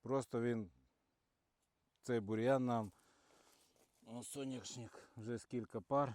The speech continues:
і цей бур'ян нам, в минулому році ми на кукурузі його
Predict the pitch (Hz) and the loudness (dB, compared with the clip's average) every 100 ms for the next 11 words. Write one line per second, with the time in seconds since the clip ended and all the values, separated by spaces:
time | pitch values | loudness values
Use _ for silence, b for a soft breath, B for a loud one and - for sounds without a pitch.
0 | - - - 123 110 104 107 123 117 110 | -8 -16 -6 -4 0 2 2 2 0 -2
1 | 104 - B B B B B B B B | -4 -8 B B B B B B B B
2 | b b b b 95 110 127 127 120 120 | b b b b -8 0 4 4 4 6
3 | 120 120 - 113 113 107 110 - 117 113 | 6 6 4 2 2 0 -4 -2 0 2
4 | 104 104 101 104 98 | 2 2 2 2 0